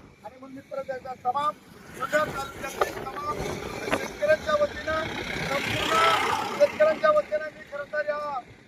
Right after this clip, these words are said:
पर्यटकाचं म्हणजे वन विभागाचं आणि या खासदार चव्हाण साहेबांचं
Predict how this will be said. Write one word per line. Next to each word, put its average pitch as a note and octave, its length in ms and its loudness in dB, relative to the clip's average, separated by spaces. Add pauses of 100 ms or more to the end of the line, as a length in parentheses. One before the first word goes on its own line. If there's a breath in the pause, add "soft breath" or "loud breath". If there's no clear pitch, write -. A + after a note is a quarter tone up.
(100)
पर्यटकाचं C#4+ 520 -12
म्हणजे C#4+ 240 -14
वन D4+ 180 -10
विभागाचं D4 560 -2 (420)
आणि D5 160 -12
या D5+ 80 -10
खासदार D5 360 -12 (580)
चव्हाण C4+ 300 -10
साहेबांचं C4+ 580 -8